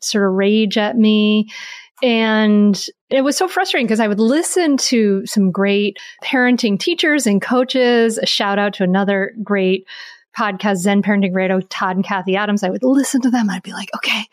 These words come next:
that's how I'm gonna respond. Like, Kathy says to do it." And I would be like, "Okay, I'm gonna respond this way." And the, but it would just, like,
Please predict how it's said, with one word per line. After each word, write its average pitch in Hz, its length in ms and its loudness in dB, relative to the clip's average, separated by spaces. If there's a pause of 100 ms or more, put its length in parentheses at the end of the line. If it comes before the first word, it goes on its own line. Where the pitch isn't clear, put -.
(200)
that's - 280 -4
how 220 160 -2
I'm 214 140 2
gonna 196 220 0
respond. 254 800 2
Like, 190 220 0 (100)
Kathy 254 560 0
says 233 280 -4
to 240 120 -10 (120)
do 269 240 2
it." 247 280 0 (260)
And 254 180 2
I 233 140 2
would 208 200 2 (200)
be 175 100 -16
like, 170 200 -10
"Okay, 233 180 -4
I'm 214 100 4
gonna 202 140 2
respond 220 480 0
this 226 120 0
way." 247 120 0
And 240 160 4
the, 233 40 2
but 247 200 -2
it 262 100 2
would 269 160 2
just, 311 260 -2
like, 269 220 -4